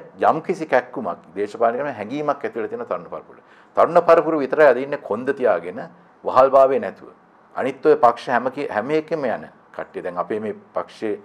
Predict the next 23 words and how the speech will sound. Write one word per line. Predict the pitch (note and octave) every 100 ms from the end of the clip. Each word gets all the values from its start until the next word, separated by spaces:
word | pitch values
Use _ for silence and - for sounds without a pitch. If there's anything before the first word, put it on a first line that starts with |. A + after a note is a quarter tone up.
| _ _ _ _ _
පෙනී | F2+ F2+ G2+
ඉන්න | A2 G#2+ G#2+ F#2+ - _ _ _
නාගානන්ද | F#2+ F#2+ G2+ G#2 G#2
කොඩිතුවක්ක | G2+ G2+ G2 G#2 G2+
මැතිතුමාගේ | F#2+ F#2+ - G2 G2 F2+
නායකත්වයෙන් | F#2 F#2+ G#2 - G#2 F#2+
පෙනී | F#2+ G#2+
සිටින, | A2+ A#2 D#2+
අ, | A#2 E3+ _ _ _ _ _ _ - F#2+
අපි | F#2 - C3 -
හැමෝම | - G2 C3 B2+ E2+ A#2 - _ _ -
අපිට | - D#3 A2+
වෙන | D#3+
පක්ෂ | D#3 D3 -
වලින් | C3+ D#3+ D#3
යන්න | C3 C3+
තිබුණා | C3+ B2 C3+ F#3 - _ _
පාර්ලිමේන්තුවට. | C#3+ D#3+ D#3+ A2 E2 - - _ _ _ -
කිසිම | G2+ B2 C#3
ප්‍රශ්නයක් | A2+ - G#2 F#2+
නැහැ. | A#2
මොකද, | C#3 A#2+ A#2+ - _ _ _
අ, | F#2+